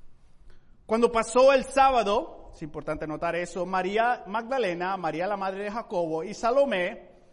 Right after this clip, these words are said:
compraron especias aromáticas para ir a ungir el cuerpo de Jesús. ¿Qué hicieron?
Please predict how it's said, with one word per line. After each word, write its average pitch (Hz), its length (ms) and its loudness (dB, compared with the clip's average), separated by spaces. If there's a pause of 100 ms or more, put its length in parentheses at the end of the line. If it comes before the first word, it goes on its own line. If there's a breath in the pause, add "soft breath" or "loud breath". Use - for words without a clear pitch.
(300 soft breath)
compraron 254 540 2
especias 254 1040 0 (300)
aromáticas 233 1040 -2
para 196 260 0
ir 247 200 -2
a 247 60 2
ungir 247 580 -4
el 202 160 -4
cuerpo 226 360 -2
de 214 80 -2
Jesús. 208 480 -8 (300 loud breath)
¿Qué 311 140 0
hicieron? 320 580 2